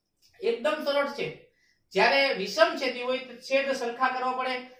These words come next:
અહીંયા આપણે બાદબાકીની વાત કરીએ તો લસા લઈ લે આ રીતે, દસ અને પાંચ નો લસા શું આવે?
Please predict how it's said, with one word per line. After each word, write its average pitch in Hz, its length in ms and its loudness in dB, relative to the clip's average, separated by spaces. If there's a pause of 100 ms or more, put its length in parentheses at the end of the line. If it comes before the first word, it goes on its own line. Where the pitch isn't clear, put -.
(120)
અહીંયા 269 260 2
આપણે 269 160 0
બાદબાકીની 269 600 0
વાત 269 220 0
કરીએ 269 260 -2
તો 240 80 -2
લસા 233 360 2
લઈ 247 140 2
લે 254 140 2
આ 240 80 2
રીતે, 233 260 -4
દસ 247 280 -2
અને 226 180 -2
પાંચ 220 240 -2
નો 233 200 -4
લસા 214 300 2
શું 240 260 2
આવે? 233 200 2